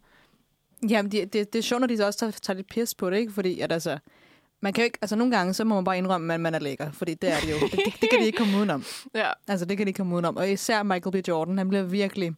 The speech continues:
Speaker 2: Ja.
Speaker 1: fra ham, der spiller, øhm, Killmonger i Black Panther og
Speaker 2: Ja.
Speaker 1: alt muligt andet,
Speaker 2: Og det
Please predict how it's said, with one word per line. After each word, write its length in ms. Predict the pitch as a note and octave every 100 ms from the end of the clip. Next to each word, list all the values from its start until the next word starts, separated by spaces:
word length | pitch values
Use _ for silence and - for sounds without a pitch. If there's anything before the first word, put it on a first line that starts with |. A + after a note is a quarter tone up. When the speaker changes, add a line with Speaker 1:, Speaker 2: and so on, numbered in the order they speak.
| -
Speaker 2:
Ja. 180 | F#3+ - _ -
Speaker 1:
fra 300 | - F3+ F3
ham, 140 | F#3
der 60 | F#3
spiller, 460 | - F3+ E3+ E3 D#3 D#3 D#3
øhm, 180 | D#3 - A#3
Killmonger 480 | G3+ G3 F3 F3
i 80 | E3
Black 240 | D#3+ E3 -
Panther 360 | D#3+ E3 F3
og 120 | -
Speaker 2:
Ja. 120 | G3 - -
Speaker 1:
alt 160 | F3+ E3+
muligt 200 | D#3+ C#3+
andet, 120 |
Speaker 2:
Og 40 |
det 40 | D#3